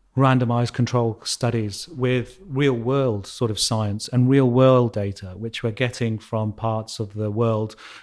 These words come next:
be it, uh, America or Canada. And it is, this is where, you know, and I'm, I would like to say we're, you know, m-, maybe an expert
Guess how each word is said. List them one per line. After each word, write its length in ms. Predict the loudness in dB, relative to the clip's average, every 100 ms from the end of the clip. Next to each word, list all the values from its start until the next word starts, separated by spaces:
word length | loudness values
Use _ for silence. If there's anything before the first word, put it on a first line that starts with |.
| -8
be 160 | -2 0
it, 300 | -2 -6 -14 -6
uh, 240 | -4 -4 0
America 460 | 0 0 -4 -6
or 280 | -6 -4 -6
Canada. 600 | -4 -2 -2 -6 -14 -20 -20 -20 _ 0
And 120 | 2
it 100 | 2
is, 220 | 0 -4
this 260 | -8 -4 -4
is 140 | -2
where, 320 | 2 2 2 0
you 120 | 0
know, 140 | 0
and 80 | 2
I'm, 220 | 2 2 -4 -16 -8 0
I 60 |
would 140 | 0 4
like 220 | 2 0
to 80 | -2
say 120 | -2
we're, 220 | 0 -2 -4
you 160 | -4
know, 260 | -2 -4 -6 -6
m-, 180 | -6 -4
maybe 580 | -2 2 2 2 -2 0
an 80 |
expert 500 | 0 -2 -4 -4 -4